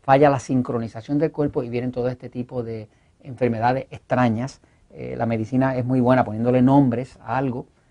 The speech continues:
eh, nombres del griego, nombres del latín, pero no necesariamente le están dando, eh, una solución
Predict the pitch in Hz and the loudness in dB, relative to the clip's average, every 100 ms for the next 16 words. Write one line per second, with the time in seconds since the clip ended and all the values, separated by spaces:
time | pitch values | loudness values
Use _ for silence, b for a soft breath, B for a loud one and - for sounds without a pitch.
0 | _ - 139 131 117 113 110 110 104 113 | _ -20 -20 -10 -4 -4 -4 -6 -8 -6
1 | 127 156 160 147 113 110 110 113 127 135 | -2 2 4 2 -2 -8 -10 -8 -6 -4
2 | 139 143 b b 123 123 127 127 135 131 | -6 -8 b b -4 0 0 -2 -8 -10
3 | 127 120 123 107 - 113 113 120 117 117 | -10 -8 -10 -12 -10 -12 -8 -6 -4 -6
4 | - 117 113 127 110 120 104 - 120 107 | -8 -16 -14 -12 -12 -10 -12 -10 -10 -10